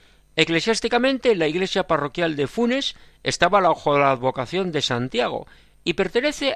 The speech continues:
al arciprestazgo de Tafalla en la Vicaría Episcopal de Zona Estella Media, dentro de la Archidiócesis de Pamplona y Tudela. En esta localidad hay dos ermitas,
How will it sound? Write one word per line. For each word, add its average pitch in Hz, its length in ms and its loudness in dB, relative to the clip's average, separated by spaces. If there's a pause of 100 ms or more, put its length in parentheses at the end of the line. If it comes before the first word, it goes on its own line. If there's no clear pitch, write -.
al 143 160 2
arciprestazgo 151 800 -4
de 175 120 0
Tafalla 165 680 0 (360)
en 151 180 0
la 143 80 4
Vicaría 147 440 -2
Episcopal 165 580 -2
de 135 160 -4
Zona 180 460 -2
Estella 180 800 0
Media, 113 440 0 (320)
dentro 175 400 4
de 160 120 0
la 135 80 0
Archidiócesis 165 760 -4
de 170 140 -2
Pamplona 151 800 -4
y 131 80 -6
Tudela. 107 420 -10 (960)
En 247 140 -2
esta 302 200 -2
localidad 196 560 0
hay 196 240 2
dos 185 360 -2
ermitas, 123 680 -4